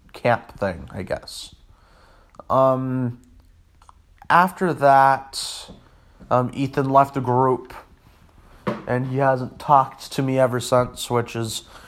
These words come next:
to be expected. I, I don't expect to talk to him really, um, in any serious capacity ever again, unless if he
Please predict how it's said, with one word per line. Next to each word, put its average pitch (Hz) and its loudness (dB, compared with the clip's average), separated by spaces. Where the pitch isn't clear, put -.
to 143 -4
be 127 0
expected. 123 -2
I, 120 0
I - 2
don't 135 0
expect 127 -2
to 120 -4
talk - -2
to 127 -2
him 110 -4
really, 113 -4
um, 101 -6
in 131 -2
any 123 -2
serious 117 -6
capacity 110 -4
ever 104 -4
again, 110 -6
unless 107 -6
if 98 -10
he 104 -8